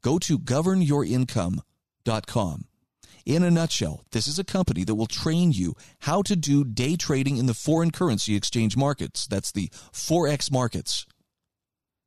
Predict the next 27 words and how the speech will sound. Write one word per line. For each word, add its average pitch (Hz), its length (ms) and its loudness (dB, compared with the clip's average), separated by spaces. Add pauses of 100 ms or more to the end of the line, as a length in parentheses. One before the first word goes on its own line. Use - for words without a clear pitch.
(120)
Be 65 120 -6
worth 85 320 -2
your 135 100 0
while 147 300 0
to, 92 340 -2
to - 200 -6
check 113 260 -2
this 131 200 -2
out. 120 300 -2 (1040)
They 104 140 0
will 151 140 2
train 196 340 2
you, 71 260 -4 (640)
and 90 140 -2
they 117 80 2
will 139 100 4
actually 160 240 0
give 156 180 0
you 170 120 2
company 180 400 -2
money 165 300 0
to - 120 -4
use 110 320 0
to, 101 160 -4 (240)
to 127 120 0
help 139 180 2 (160)
build 185 400 2